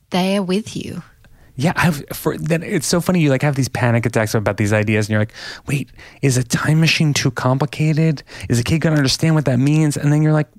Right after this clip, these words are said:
Speaker 2: "Now they get it. They get everything."
Speaker 1: They get everything. We just stop getting things, or we get rigid when we grow up.
Speaker 2: Exactly. When I had the early galleys, a friend of mine came over. She brought her daughter, who was,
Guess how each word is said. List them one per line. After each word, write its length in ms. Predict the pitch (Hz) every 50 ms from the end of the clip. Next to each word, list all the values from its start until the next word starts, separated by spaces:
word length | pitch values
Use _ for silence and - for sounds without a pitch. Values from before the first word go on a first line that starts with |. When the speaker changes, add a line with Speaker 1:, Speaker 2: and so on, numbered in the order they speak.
| - _
Speaker 2:
"Now 280 | - 165 190 202 214 214
they 100 | 208 165
get 220 | 120 120 113 110
it. 180 | 113 113 - - _ _
They 120 | 143 147
get 100 | 151 170
everything." 540 | 180 175 160 160 135 117 - - - - - - _ _ - _
Speaker 1:
They 180 | - - - 269
get 200 | 269 294 294 -
everything. 440 | - 214 233 311 330 311 294 226 196
We 160 | 185 208 214
just 380 | 202 233 262 - - - - -
stop 480 | - - - - 202 220 - - -
getting 380 | - 185 175 175 180 170 165 165
things, 340 | - 180 170 165 165 165 -
or 120 | 180 170
we 140 | 165 175 170
get 200 | 190 190 - 170
rigid 640 | 165 175 185 185 180 - 190 170 156 156 160 - -
when 160 | 185 180 175
we 240 | 170 170 170 170 165 - _ _ -
grow 240 | - 175 175 165 160
up. 280 | 165 214 269 269 -
Speaker 2:
Exactly. 320 | - - - - - - - _ - _ _ _ _ _
When 180 | 123 123 120
I 80 | 117 113
had 160 | 120 127 117
the 80 | 123 123
early 400 | - 113 107 107 110 113 110 104
galleys, 640 | - 104 95 98 104 104 104 101 98 92 95 - - - - - - -
a 60 | 113
friend 240 | 113 - - 113 120
of 60 | 127
mine 120 | 123 120 117
came 160 | - 110 104
over. 180 | 98 95 104
She 140 | 98 - 117
brought 260 | 113 - 104 101 104 104
her 160 | 104 101 95
daughter, 460 | 87 - 90 87 90 90 92 90 90
who 80 | 95 95
was, 200 | 92 90 -